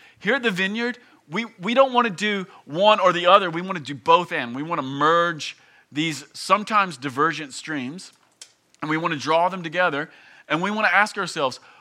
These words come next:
what are the practices that could lead you and I into becoming the si-, the kind of person who has the character of Jesus, but is also able to demonstrate the kingdom of heaven the way that Jesus did, you know?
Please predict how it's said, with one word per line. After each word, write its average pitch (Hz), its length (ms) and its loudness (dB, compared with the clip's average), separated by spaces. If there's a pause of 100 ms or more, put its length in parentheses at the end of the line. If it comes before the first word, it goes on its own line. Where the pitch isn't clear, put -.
(100)
what 185 300 2
are 311 80 -2
the 311 80 -6
practices 165 880 -4 (800)
that 165 140 -2
could 165 180 -2
lead 185 360 -4
you 185 220 -4
and 175 100 2
I 147 260 6
into 147 260 -8
becoming 185 400 -6
the 170 60 -10
si-, 151 320 -2
the 139 120 -8
kind 190 400 -6
of 175 120 -12
person 135 540 -8 (420)
who 175 140 -8
has 175 220 0
the 147 100 -10
character 185 500 -4
of 131 100 -6
Jesus, 120 480 -10 (240)
but 156 120 -2
is 147 100 -6 (100)
also 202 400 0
able 190 280 -4
to 160 120 -12
demonstrate 175 760 -4 (340)
the 156 80 -8
kingdom 190 400 -4
of 147 80 -4
heaven 143 400 0 (240)
the 151 100 -6
way 151 200 2
that 143 160 -8
Jesus 139 500 -6
did, 113 340 -10 (380)
you 127 120 -10
know? 151 260 -6